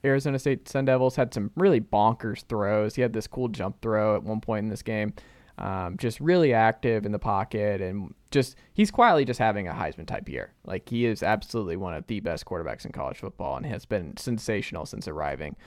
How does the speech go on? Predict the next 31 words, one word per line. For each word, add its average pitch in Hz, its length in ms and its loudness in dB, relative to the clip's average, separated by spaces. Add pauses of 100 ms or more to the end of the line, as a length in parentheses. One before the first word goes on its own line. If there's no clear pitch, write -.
(300)
on 98 200 -4
campus. - 340 -6
So 160 80 2
he's 214 160 4
been 196 120 6
everything, 120 580 2 (160)
uh, 87 300 -6
you 104 120 -6
expected - 480 -6
him 71 160 -8
to - 60 -12
be, 67 300 -8 (340)
uh, - 260 -6
when, - 420 -8
uh, - 300 -12
he 110 180 -10
transferred - 540 -8
to 82 60 -8
U 92 120 -6
S - 120 -4
C. 117 260 2 (640)
The 165 60 0
Cougs 226 380 4
are 180 140 10
a 135 40 6
hundred 196 440 2
and 147 120 2
sixteenth - 580 -2
in 104 120 -2
turnover 92 380 -4
margin. 67 500 -8